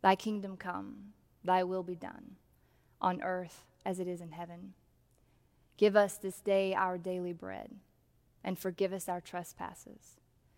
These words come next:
as we forgive those who trespass against us. And lead us not into temptation, but deliver us from evil. For thine is the kingdom, and the power, and the glory,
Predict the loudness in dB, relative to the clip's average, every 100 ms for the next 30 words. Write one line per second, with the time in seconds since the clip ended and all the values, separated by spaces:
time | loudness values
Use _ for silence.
0 | _ _ -2 0 2 2 2 -2 -2 -2
1 | 0 -2 -2 -6 -8 -10 -6 -6 -6 -6
2 | -6 -8 -10 -10 -12 -12 -12 -12 -16 -20
3 | -20 _ _ _ _ _ _ _ _ _
4 | -6 0 4 4 2 8 10 8 4 -4
5 | -6 -8 -8 -10 -10 -12 -10 -10 -10 -10
6 | -2 -2 0 -2 -4 -8 -10 -8 -8 -10
7 | -12 -16 -20 _ _ _ _ _ _ 4
8 | 8 8 8 -2 -8 -2 -2 -2 -6 -8
9 | -12 -16 _ _ -6 -6 -6 4 4 4
10 | -2 -10 -14 _ _ -6 0 0 0 -4
11 | -6 -8 -12